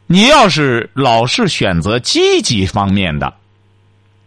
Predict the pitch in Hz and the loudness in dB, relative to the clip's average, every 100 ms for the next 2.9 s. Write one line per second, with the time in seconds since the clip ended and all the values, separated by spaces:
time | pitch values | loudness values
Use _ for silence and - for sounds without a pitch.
0 | _ _ _ _ _ _ - 202 214 165 | _ _ _ _ _ _ -2 2 4 2
1 | 131 - 190 135 101 107 131 113 107 - | 0 0 0 0 -2 -2 -4 -4 -4 -2
2 | 151 104 - - 156 277 302 254 | -2 -4 -4 -4 -2 -2 0 -2